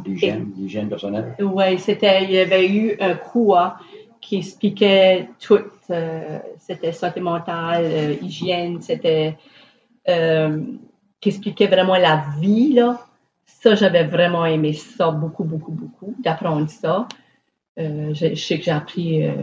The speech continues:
Speaker 2: c'était moi surtout dans le commerce que j'étais, euh, dans la comptabilité, dans la, euh, je faisais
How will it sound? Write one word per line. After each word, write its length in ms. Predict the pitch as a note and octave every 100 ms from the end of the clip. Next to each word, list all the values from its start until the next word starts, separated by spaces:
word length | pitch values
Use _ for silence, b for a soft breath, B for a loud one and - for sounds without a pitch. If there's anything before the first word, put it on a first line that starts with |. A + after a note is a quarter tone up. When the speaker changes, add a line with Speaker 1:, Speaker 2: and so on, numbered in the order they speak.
| - -
Speaker 2:
c'était 340 | - D#3+ - E3+
moi 180 | E3+
surtout 460 | D#3+ - G3+ - A3+
dans 140 | G3
le 100 | E3+
commerce 580 | D#3 - D#3 D#3+ G3 -
que 120 | - G3+
j'étais, 480 | F#3+ - F#3 G3+ - b b b b b _ _
euh, 480 | D#3 D3+ D3+ D#3 D#3 D3 C#3+ D3+ - - _ _ _ _
dans 300 | G3+ - D#3+
la 120 | D3
comptabilité, 1120 | C#3+ D#3+ D#3+ D3+ D3+ - E3 D#3+ E3 D#3+ C#3+ D3
dans 100 | C#3+
la, 220 | C#3+ C#3+ - - _ - _ _ _ _ _ _ _ D3 C#3+ _ _ D3+ E3 D3+ _ _
euh, 220 | E3 D3
je 100 | D3 -
faisais 320 | D#3 D#3